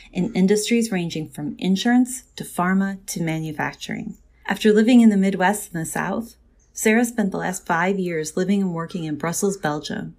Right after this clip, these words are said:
in a global human resources leadership role at an industrial and manufacturing company. Recently,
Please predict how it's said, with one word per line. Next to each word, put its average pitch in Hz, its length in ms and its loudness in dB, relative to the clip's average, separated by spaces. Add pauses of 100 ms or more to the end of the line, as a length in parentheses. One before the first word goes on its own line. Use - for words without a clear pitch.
in 196 140 2
a 185 80 4
global 190 440 0
human 240 420 4
resources 202 580 2
leadership 170 540 -4
role 139 320 -6 (160)
at 180 100 -2
an 180 100 -2
industrial 165 600 0
and 190 100 2
manufacturing 165 680 -6
company. - 500 -8 (560)
Recently, 233 760 2